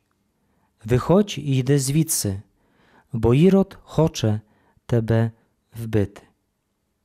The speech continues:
Е,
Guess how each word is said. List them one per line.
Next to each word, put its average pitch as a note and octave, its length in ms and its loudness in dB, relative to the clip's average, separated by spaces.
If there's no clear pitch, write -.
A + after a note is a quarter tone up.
Е, A2+ 320 0